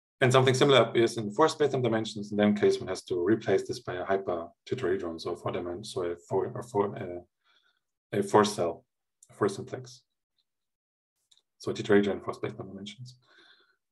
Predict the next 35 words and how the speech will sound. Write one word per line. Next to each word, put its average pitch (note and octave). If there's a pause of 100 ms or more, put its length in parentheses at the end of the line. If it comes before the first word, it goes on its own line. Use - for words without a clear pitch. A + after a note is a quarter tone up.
(1200)
So A#2
this C3
is -
the B2
quantization A#2
of A2
the G2+
topological C3
field D#3+
theory. E3+ (180)
Now, A2+
actually, B2
gravity B2
is G#2
not G#2+
a, G2+
is -
not G2+
a G2
topological C3+
field C#3
theory, B2+
but, G#2
uh, G2+
we G2+
have, G#2
so -
we G#2
have G#2
to G#2+
impose A2+
the, G2+
the -
simplicity C#3+
constraint. C#3